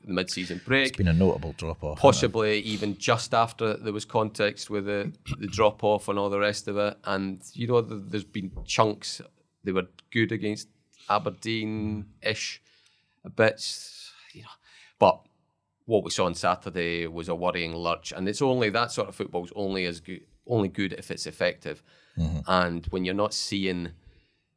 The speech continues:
Speaker 1: you're not seeing the winning of the second balls, you're not, you're not
Speaker 2: No.
Speaker 1: seeing, uh, closing down and all the rest of it,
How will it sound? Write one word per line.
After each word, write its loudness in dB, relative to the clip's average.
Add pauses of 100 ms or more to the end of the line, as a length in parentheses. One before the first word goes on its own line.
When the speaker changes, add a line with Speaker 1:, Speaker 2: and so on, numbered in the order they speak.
(180)
Speaker 1:
you're -6
not -8
seeing -2
the -2
winning -2
of -4
the -6
second -2
balls, -4
you're -6
not, -6 (100)
you're -8
not 0
Speaker 2:
No. 0
Speaker 1:
seeing, -4 (160)
uh, -16 (100)
closing -4
down -2
and -4
all -4
the -6
rest -2
of -6
it, -6